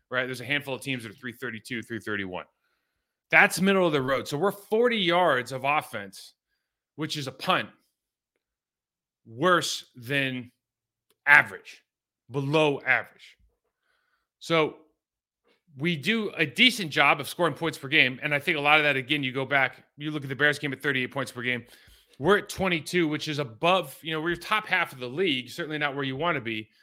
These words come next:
We know that's been a roller coaster. You see the m-, most recent kind of trend is that we're trending down in yards, in, uh, points per game. And all of this stuff, excuse me, guys, the, all of this stuff goes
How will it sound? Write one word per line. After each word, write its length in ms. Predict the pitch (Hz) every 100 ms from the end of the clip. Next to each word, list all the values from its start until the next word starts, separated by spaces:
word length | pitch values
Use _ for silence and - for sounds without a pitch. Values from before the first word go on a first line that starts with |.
| _ _
We 140 | 139 151
know 240 | 170 175
that's 240 | 156 143
been 160 | - 143
a 20 |
roller 260 | 120 123 120
coaster. 360 | 117 120 -
You 100 | 127
see 220 | 120 - 151
the 200 | 135 101
m-, 140 | 123 135 -
most 300 | 120 131 -
recent 420 | 135 139 135 123
kind 160 | 139 123
of 140 | -
trend 380 | - 160 151 131
is 80 | 120
that 100 | 123
we're 60 | -
trending 360 | - 139 123 110
down 320 | 131 127 127
in 80 | 113
yards, 280 | 107 101 - 131
in, 280 | 110 107 -
uh, 200 | 110 95 92 _ _ _ _ -
points 240 | 143 127
per 120 | 123
game. 220 | 113 123
And 120 | 120 107 _ _ _ -
all 200 | 214 190
of 120 | 135
this 180 | 143 -
stuff, 380 | - 151 143
excuse 320 | 127 - 151 113
me, 80 |
guys, 320 | 107 107 123 117
the, 120 | 165
all 200 | 175 202
of 60 |
this 180 | 147 131
stuff 260 | - 139 -
goes 460 | 147 147 135 -